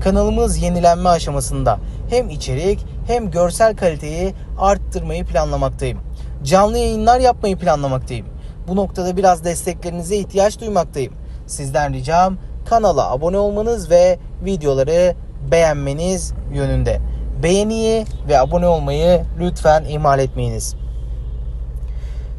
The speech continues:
Yeni bir günde ve yeni bir videoda görüşmek dileğiyle. Dar bültende videolar biraz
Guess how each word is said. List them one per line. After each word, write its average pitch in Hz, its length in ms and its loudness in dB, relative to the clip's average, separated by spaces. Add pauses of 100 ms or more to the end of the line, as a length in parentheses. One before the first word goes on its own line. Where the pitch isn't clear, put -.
(120)
Yeni 240 240 4
bir 285 100 2
günde 262 400 4 (560)
ve 151 80 6
yeni 160 440 -2
bir 214 160 -2
videoda 190 320 0
görüşmek 226 500 -2
dileğiyle. 196 460 4 (460)
Dar 175 260 4
bültende 156 600 4 (280)
videolar 190 520 2
biraz 208 360 4